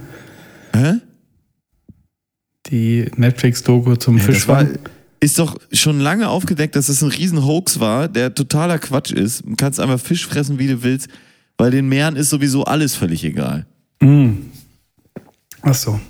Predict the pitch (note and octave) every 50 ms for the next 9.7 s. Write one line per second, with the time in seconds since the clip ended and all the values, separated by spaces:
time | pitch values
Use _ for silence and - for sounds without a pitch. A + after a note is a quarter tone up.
0 | - _ - B2 - - A2 - - _ _ _ _ _ _ _ _ _ _ _
1 | _ _ _ _ _ _ _ - - G2+ G#2 A2 G#2 A2 A2 G#2+ F#2+ F#2 G#2+ A2+
2 | F2+ B2 B2+ B2+ A2 F2 - A2 G#2 G2 F2+ E2 G#2+ G2+ - - G#2 F2+ - A2+
3 | A#2 A2+ - - - - _ _ _ _ - - - - C3+ C3+ C3+ C3 B2+ A2
4 | - A2 F#2+ - - A#2 B2+ C#3 - - G#2+ A2+ A2 A2 G2+ G2 A2+ A#2 A#2+ B2
5 | B2+ B2+ C3 - _ _ _ _ _ _ _ _ _ _ _ _ _ _ _ -
6 | - - A2+ A#2+ A#2+ A2 B2+ B2 A#2 - B2 D3 D3 A#2+ G2+ G2 F#2+ G2 G#2 G2+
7 | F#2 - - - - D#2+ - - - - - E2+ A#2 A#2+ C3 B2 A#2 - - A#2
8 | A2+ A#2 C3 B2+ - B2 G#2+ E2+ A2 A#2 A2+ G#2+ G2+ G#2 - - G#2+ G#2+ - -
9 | - G#2+ - G#2 G#2+ - G#2 G2+ G#2 - - G2+ G2 -